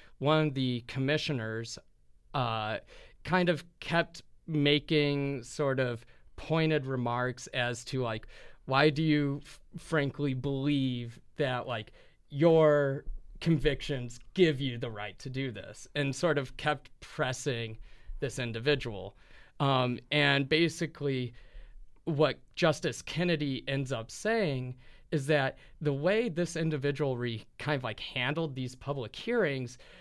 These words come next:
was without the correct sort of deference to the First Amendment, the ability not only the free expression, but, uh, to freely practice their religion, that, like,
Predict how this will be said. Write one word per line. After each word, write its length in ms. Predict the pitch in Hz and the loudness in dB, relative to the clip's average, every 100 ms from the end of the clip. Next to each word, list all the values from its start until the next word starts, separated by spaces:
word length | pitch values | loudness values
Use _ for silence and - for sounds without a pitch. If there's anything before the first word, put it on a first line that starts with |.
| - _ | -20 _
was 420 | 156 147 156 147 - | -2 4 4 4 -2
without 880 | 156 147 147 165 - 151 160 202 - 170 | -8 -4 -2 -2 -2 0 4 4 2 -4
the 100 | 165 | -4
correct 800 | - - 151 139 160 165 160 - - | -4 -4 -4 0 0 0 -2 -10 -16
sort 320 | - 180 160 | -6 0 0
of 160 | 127 - | -2 -2
deference 800 | 139 151 - 135 120 113 - - - - - - | -2 -2 -2 -2 -2 -6 -12 -20 -20 -20 -18 -6
to 160 | 160 | -2
the 400 | 143 139 139 127 | 2 4 4 0
First 380 | - - 165 - | -6 0 0 0
Amendment, 540 | 143 139 139 117 104 135 | 0 2 2 0 -6 -4
the 140 | 131 | -2
ability 540 | 131 143 156 151 139 135 | -2 0 0 0 -2 -4
not 260 | 127 139 | -4 0
only 200 | 139 135 | 0 0
the 160 | 127 127 | -2 -6
free 240 | - 131 | -6 -6
expression, 640 | 117 - 131 127 - 117 113 | -6 -6 -2 -2 -2 -6 -6
but, 320 | 127 127 120 - - - - | -4 -2 -2 -6 -18 -20 -6
uh, 240 | 131 113 110 - | -2 -2 -4 -6
to 140 | 135 | -8
freely 760 | - 156 143 139 131 123 113 120 | -2 2 4 4 2 0 -4 -8
practice 540 | - 139 139 143 135 - | -4 -2 -2 -2 -6 -4
their 160 | 123 | -6
religion, 520 | 117 117 147 143 135 117 - - | -4 -2 0 2 0 -2 -12 -10
that, 340 | - 147 131 - | 0 2 2 0
like, 320 | 147 127 - | -2 -4 -6